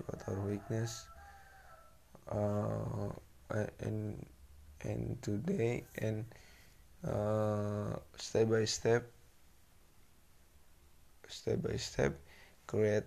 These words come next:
our plan about life. So that's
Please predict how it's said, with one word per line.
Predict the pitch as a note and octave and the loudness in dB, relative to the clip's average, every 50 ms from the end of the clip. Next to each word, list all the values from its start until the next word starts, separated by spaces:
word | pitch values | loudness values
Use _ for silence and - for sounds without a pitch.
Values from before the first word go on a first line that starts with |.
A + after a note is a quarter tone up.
| - - - | -2 -2 0
our | A2 G#2+ G#2 G#2 G#2+ G#2 G2 - - - - - - - - - - - - - - - - - - - - - - - - - | 2 2 4 4 4 2 2 0 -4 -6 -10 -16 -20 -20 -20 -20 -20 -20 -20 -20 -20 -20 -20 -20 -20 -20 -20 -20 -20 -20 -16 -6
plan | - - A2 G#2+ G#2+ G#2 G#2 G#2 G#2+ C#3+ C#3+ C#3+ C#3 - - - - - - - - - | 0 2 4 4 4 2 2 -2 -2 -4 -4 -6 -8 -10 -16 -20 -20 -20 -20 -20 -12 -8
about | - - G#2+ G#2+ G#2 G2+ G2+ - - - - - - - - - - - - - - - - | -6 0 2 4 4 4 2 0 -4 -12 -18 -20 -18 -18 -18 -20 -20 -20 -20 -20 -20 -8 0
life. | G#2 G#2+ G2+ - - - - - - - - - - - - - - - - - - - - - - - - - - - - - - - - - | 2 4 4 4 2 0 -4 -6 -8 -8 -12 -18 -20 -20 -20 -20 -20 -20 -20 -20 -20 -20 -20 -20 -20 -20 -20 -20 -20 -20 -20 -20 -20 -20 -16 -12
So | - - - B2+ B2+ | -2 4 4 6 6
that's | A2+ G#2+ - B2 A2+ A2+ - - - - | 6 4 4 4 4 4 2 -2 -10 -12